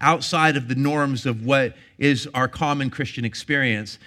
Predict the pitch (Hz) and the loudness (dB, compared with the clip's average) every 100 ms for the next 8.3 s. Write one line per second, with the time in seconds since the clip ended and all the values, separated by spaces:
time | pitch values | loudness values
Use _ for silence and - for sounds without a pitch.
0 | - - 139 160 156 170 156 156 143 135 | -12 -4 -2 -2 -2 0 2 0 -2 -2
1 | 156 147 151 131 127 107 78 - 127 120 | 0 2 2 2 -2 -2 -10 -8 -6 -4
2 | 147 139 135 113 127 127 120 127 131 - | -4 -4 -4 -6 -2 -2 0 -2 -2 -6
3 | - 127 117 110 110 120 127 120 113 110 | -8 -6 -4 -4 -2 0 0 2 0 0
4 | 117 120 113 113 120 113 - 143 - 127 | 0 0 -2 -2 -2 -2 -4 -8 -6 -8
5 | 110 - 131 104 117 120 113 101 - - | -8 -4 -2 -2 0 0 0 -4 -12 -12
6 | - 135 175 190 202 165 139 123 180 165 | -6 2 2 2 0 0 0 0 0 0
7 | 160 135 117 156 151 151 131 120 120 117 | 0 -2 -2 0 2 2 0 0 0 0
8 | 110 110 | 0 -2